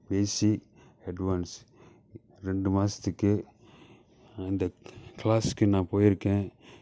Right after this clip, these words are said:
நிறைய பேர் போயிருக்காங்க. இது ஒரு மெமரி மட்டும் இல்ல, மோட்டிவேஷன்,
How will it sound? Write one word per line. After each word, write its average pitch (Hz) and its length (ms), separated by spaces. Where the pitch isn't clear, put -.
நிறைய 92 320
பேர் 95 240
போயிருக்காங்க. 101 680
இது 92 220
ஒரு 90 160
மெமரி 117 600
மட்டும் 104 340
இல்ல, 101 440
மோட்டிவேஷன், 98 880